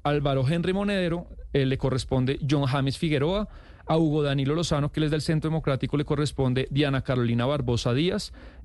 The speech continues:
y a Jaime Raúl Salamanca, que él es del Partido Verde, le corresponde Juan Carlos Salamanca Torres, que,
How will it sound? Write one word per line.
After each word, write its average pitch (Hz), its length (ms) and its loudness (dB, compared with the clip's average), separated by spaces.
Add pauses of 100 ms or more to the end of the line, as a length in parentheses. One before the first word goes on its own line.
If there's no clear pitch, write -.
y 156 100 4
a 151 80 2
Jaime 147 300 2
Raúl 135 240 0
Salamanca, 156 520 0
que 123 160 2
él 123 80 2
es 120 100 0
del 139 120 0
Partido 135 320 0
Verde, 151 320 0
le 143 140 0
corresponde 127 800 0
Juan 147 300 2
Carlos 127 300 0
Salamanca 117 460 0
Torres, 110 340 0
que, 117 260 0